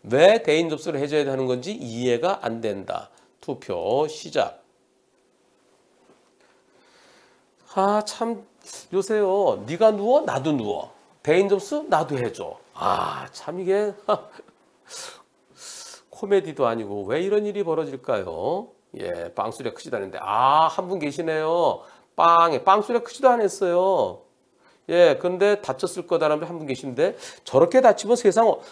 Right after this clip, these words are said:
바깥에 어떻게 다니죠? 도로를 전세 내야 되지 않을까요? 한 분은 다쳤을 거라는 분도 계신데요. 구십팔 퍼센트는 이해가 안 된답니다. 이해가 안 가는 거죠. 저도 이해가 잘 안 가네요.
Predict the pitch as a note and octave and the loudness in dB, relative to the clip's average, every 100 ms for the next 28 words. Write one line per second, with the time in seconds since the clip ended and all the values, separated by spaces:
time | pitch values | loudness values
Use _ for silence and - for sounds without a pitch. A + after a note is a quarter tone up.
0 | - - D#3 A3+ A#3+ C3 G3 A3 F#3 E3+ | -8 -2 2 4 4 2 2 4 4 2
1 | B2 F3 F4+ - _ _ _ _ _ _ | 0 -2 -2 -8 _ _ _ _ _ _
2 | _ _ _ _ _ _ _ _ _ _ | _ _ _ _ _ _ _ _ _ _
3 | _ - E3+ G#3+ A3+ A#3+ D3 D#3+ G#3 G#3 | _ -2 2 2 2 2 2 4 6 6
4 | G3 G3+ G3+ F3 D#3+ D3 D#4 - _ _ | 6 4 2 2 0 0 -2 -6 _ _
5 | _ _ _ _ _ _ _ _ _ - | _ _ _ _ _ _ _ _ _ -20
6 | - - - G#3+ A#3+ A3+ A3+ A3 G#3+ G3+ | -20 -20 -12 -4 -2 2 4 6 4 2
7 | F#3+ D#3 D#3+ G3 G3 G3 F3+ F3+ D#3+ D#3 | -2 -4 -8 -8 2 6 6 6 -2 -6
8 | D3 C3+ D3 C#3+ B2 G#2+ F#3 G#3+ - D#3 | -4 -4 -4 -2 0 2 0 -2 -10 -10
9 | F3+ F3+ E3 D#3+ D#3+ F3 D3+ D3+ A#3+ - | -4 -4 -2 -4 -4 -4 0 2 0 -4
10 | - - - _ - A2 _ B2+ D#3 B3+ | -20 -20 -20 _ -16 -16 _ -8 2 4
11 | D4+ B3+ F3 B2 G2+ G1+ - - - _ | 4 2 2 -2 -4 -10 -14 -16 -18 _
12 | _ _ F#3+ A#3+ C4+ A3+ G3 F3 D#3+ D#3+ | _ _ -2 2 2 0 0 -2 -4 -6
13 | D#3 A#2 - - - - - - G2 G#3 | -4 -4 -6 -18 -18 -16 -14 -14 -8 -8
14 | G#3 F3+ D#3+ E3 A#2+ G2+ - - - - | -4 -2 -2 -4 -8 -12 -14 -20 -20 -20